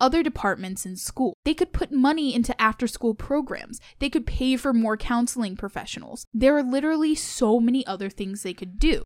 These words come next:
And furthermore, what's crazy is, I actually read this for the first time in that article I mentioned before by Heitzig, is that these tactics that are being used, like metal detectors and security cameras, were actually tactics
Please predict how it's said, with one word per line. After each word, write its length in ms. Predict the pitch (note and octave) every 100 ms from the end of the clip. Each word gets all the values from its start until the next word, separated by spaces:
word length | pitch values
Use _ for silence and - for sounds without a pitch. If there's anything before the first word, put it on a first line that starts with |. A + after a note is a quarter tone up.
| -
And 140 | C4
furthermore, 640 | - D#4+ E4+ B3 G3 F3 -
what's 260 | A3+ A#3
crazy 460 | - E4 F4 C#4+ F3+
is, 200 | G#2 - - -
I 120 | C#4
actually 360 | G4 - F#4+ A3
read 380 | G#3+ A3+ G#3
this 200 | G3 F#3+
for 160 | - G#3+
the 60 | G3
first 420 | - C4+ B3+ -
time 400 | - C4+ G3+ G3+
in 80 | G3+
that 140 | G3+
article 340 | - C#4 C#4+ G#3
I 120 | F#3+
mentioned 320 | F#3 F#3+ F#3
before 560 | F#3+ - C#4 F#3 C#3 A3+
by 220 | A3 A3+
Heitzig, 540 | G#3+ E4 D#4+ E3+ D#3+ A#3+
is 140 | C#4+ B3+
that 160 | C4+
these 180 | C#4 C4+
tactics 500 | - - D#4 G4 -
that 120 | C4+
are 80 | A#3
being 260 | G#3+ G#3 G3
used, 360 | G3 E3 F#3 G3+
like 280 | G#3 G#3
metal 320 | G#3+ G3+ G3+ A3
detectors 640 | A3 A3 G#3 - G#3+ G3+
and 160 | F3
security 460 | - - - A3+ G#3+
cameras, 580 | - A3 A3 A3 A3 -
were 160 | D4 -
actually 480 | D4 D4 - F4 D#4+
tactics 760 | - A#3+ A#3+ - G3 - -